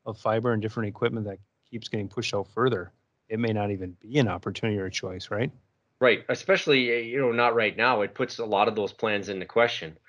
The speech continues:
Speaker 2: And again, pon is not bad, right? It just, it, it comes with an expense and a cost, and it just depends on the operator, where they need to be today, tomorrow,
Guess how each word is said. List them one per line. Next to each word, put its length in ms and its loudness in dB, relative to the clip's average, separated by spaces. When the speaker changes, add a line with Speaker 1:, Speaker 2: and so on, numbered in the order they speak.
Speaker 2:
And 100 -4
again, 460 0
pon 260 4
is 120 4
not 200 6
bad, 380 2
right? 320 2
It 140 -4
just, 340 4
it, 220 0
it 220 -2
comes 280 2
with 200 6
an 100 4
expense 540 -2
and 100 0
a 40 -2
cost, 460 -2
and 80 -4
it 100 -4
just 200 -8
depends 400 -4
on 120 2
the 120 0
operator, 440 2
where 200 6
they 120 6
need 180 -2
to 60 -6
be 200 -2
today, 400 6
tomorrow, 760 6